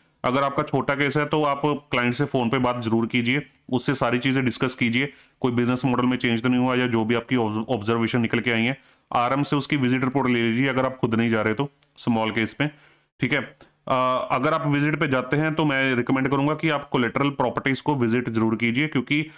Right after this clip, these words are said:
जो प्रॉपर्टीज दो साल पहले आपकी वैल्यूएशन हो चुकी थी, मान लीजिए लेटेस्ट वैल्यूएशन ड्यू नहीं है,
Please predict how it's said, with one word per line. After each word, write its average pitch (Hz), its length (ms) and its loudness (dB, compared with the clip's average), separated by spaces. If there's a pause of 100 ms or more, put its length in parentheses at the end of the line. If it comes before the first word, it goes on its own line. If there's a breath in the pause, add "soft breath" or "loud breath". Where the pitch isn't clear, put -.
(220 loud breath)
जो 135 120 0
प्रॉपर्टीज 131 460 -2
दो 123 200 0
साल 135 180 0
पहले 131 240 2
आपकी 135 200 -2
वैल्यूएशन 123 380 2
हो 117 160 2
चुकी 131 260 -4
थी, 127 320 -2 (140)
मान 117 240 2
लीजिए 123 180 2
लेटेस्ट 127 360 0
वैल्यूएशन 120 380 0
ड्यू 120 180 2
नहीं 120 220 2
है, 139 200 -2